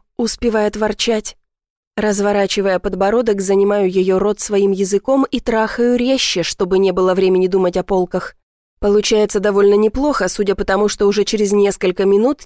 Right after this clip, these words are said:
тело в моих руках начинает подрагивать. «Ох!» — шипит она, бурно кончая. Догоняю ее оргазм, держа практически на весу,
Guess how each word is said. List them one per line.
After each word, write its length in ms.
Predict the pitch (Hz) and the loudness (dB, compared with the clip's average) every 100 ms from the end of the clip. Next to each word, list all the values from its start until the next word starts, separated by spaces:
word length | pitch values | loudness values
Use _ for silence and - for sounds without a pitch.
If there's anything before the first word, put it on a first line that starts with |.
| - | -8
тело 320 | 269 294 277 | -2 0 0
в 40 | |
моих 300 | 254 254 254 | 0 0 0
руках 440 | 254 247 254 240 247 | -2 -2 -2 -2 -2
начинает 580 | 220 214 214 202 202 - | -2 0 -2 0 -2 -4
подрагивать. 840 | 214 208 190 160 170 156 165 - _ _ - - | -4 -2 -2 -4 -4 -4 -4 -8 _ _ -20 -6
«Ох!» — 440 | 320 320 262 208 - - - - | -2 0 0 0 -2 0 -2 -2
шипит 480 | - 254 220 240 233 | -4 -4 -2 -2 0
она, 220 | 226 220 | 0 0
бурно 380 | 208 240 226 214 | 0 0 0 0
кончая. 640 | 220 220 - 226 220 214 _ _ _ _ _ _ - | -2 0 0 0 0 -2 _ _ _ _ _ _ -18
Догоняю 720 | 196 208 202 220 233 226 208 | -4 0 2 2 4 4 2
ее 360 | 202 214 208 208 | 2 0 2 2
оргазм, 580 | 202 214 226 180 185 190 | 0 0 0 0 0 0
держа 340 | 196 196 196 | -2 0 -2
практически 580 | 196 185 208 202 196 208 | -2 -2 -2 -2 -2 0
на 140 | 202 | 2
весу, 420 | 196 202 - 202 | 2 0 0 -2